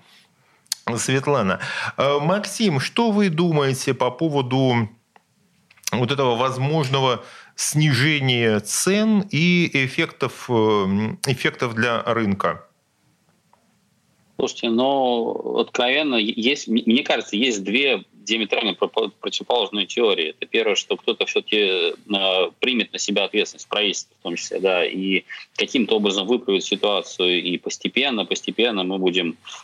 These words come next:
Speaker 2: э, ну, сдерживая там инфляцию и все прочее, э, приводить рынок в некое нормальное соответствие, вы потихонечку выключали льготную ипотеку.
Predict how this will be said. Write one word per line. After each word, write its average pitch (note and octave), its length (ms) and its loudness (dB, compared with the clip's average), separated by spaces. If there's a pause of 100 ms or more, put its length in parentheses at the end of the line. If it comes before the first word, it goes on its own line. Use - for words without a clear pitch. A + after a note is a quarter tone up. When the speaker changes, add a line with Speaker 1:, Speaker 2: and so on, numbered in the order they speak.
(160)
Speaker 2:
э, E2+ 500 0 (180)
ну, E2+ 240 0
сдерживая F#2 580 0
там D#2+ 240 -6
инфляцию F#2 760 -2
и - 20 -6
все - 180 -6
прочее, F2+ 560 0 (180)
э, F#2 800 0 (520)
приводить G#2+ 480 2
рынок G#2 340 0
в - 40 -12
некое G2+ 240 -2
нормальное G2 440 0
соответствие, G#2+ 520 0
вы F#2+ 80 0
потихонечку - 640 -2
выключали G2 420 0
льготную F2+ 380 0
ипотеку. - 480 -4